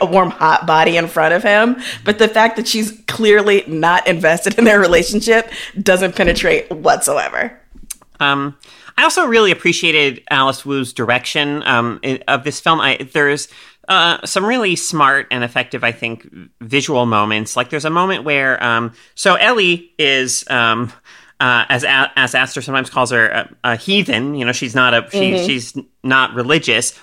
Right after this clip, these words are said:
Speaker 2: but she is the accompanist at the church, um, because she's, she's a better musician than any of the, anyone that her, uh, uh, her father could find, and, like, <laughs> you know, he couldn't, he couldn't, uh, handle the poor musicianship of,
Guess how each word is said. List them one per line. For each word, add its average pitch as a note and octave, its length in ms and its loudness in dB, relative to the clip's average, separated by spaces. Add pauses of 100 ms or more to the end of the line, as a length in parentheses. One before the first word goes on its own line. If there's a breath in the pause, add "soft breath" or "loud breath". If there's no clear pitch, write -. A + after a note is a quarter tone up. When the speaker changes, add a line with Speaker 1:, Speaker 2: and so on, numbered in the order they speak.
Speaker 2:
but F#3+ 160 2
she D#3+ 300 -2
is D3 300 0 (240 soft breath)
the C#3 220 2
accompanist C3 880 0
at B2 180 0
the A#2 60 -20
church, - 500 -6 (260 loud breath)
um, A#2+ 580 0
because A2+ 600 -4
she's, A2+ 320 -4 (220)
she's A#2+ 180 -8
a A2+ 60 -6
better A#2 180 2
musician B2 640 0
than A2+ 260 0
any A2+ 240 -4
of A#2 100 -14
the, A#2 140 -12 (420 loud breath)
anyone B2+ 400 2
that A2+ 220 0 (140)
her, - 220 -14
uh, A#2+ 200 0
uh, G#2+ 180 0
her A#2+ 100 -4
father A#2+ 260 0
could A#2 140 -10
find, A2 460 2
and, G#2+ 200 -2
like, A2 380 -2
<laughs> C3+ 160 -6
you C#3 80 0
know, B2 220 2 (260 loud breath)
he C3+ 240 0
couldn't, C3 420 -4
he B2 140 -6
couldn't, A2 360 -4
uh, G#2+ 180 2
handle A2 500 0 (300 loud breath)
the A#2+ 200 -2
poor D3+ 240 2
musicianship B2+ 760 0
of, G2+ 180 -2